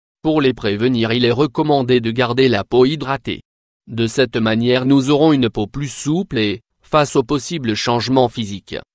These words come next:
elle pourra s'étirer sans provoquer la cassure des fibres de la peau.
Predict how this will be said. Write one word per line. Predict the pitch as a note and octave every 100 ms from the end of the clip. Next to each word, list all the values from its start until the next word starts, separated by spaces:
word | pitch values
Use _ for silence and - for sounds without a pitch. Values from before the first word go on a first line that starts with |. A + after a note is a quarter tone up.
| _
elle | C#3 C#3
pourra | D#3+ C#3 C3+
s'étirer | - G#2+ - A#2+ G#2 A#2+
sans | B2+ A#2
provoquer | B2 A2+ A2+ B2+
la | A#2+ A2
cassure | A2+ - D3+ C#3+ A2+
des | A2
fibres | - D3+ A#2+
de | A2
la | G#2+ G2+
peau. | A2+ F#2+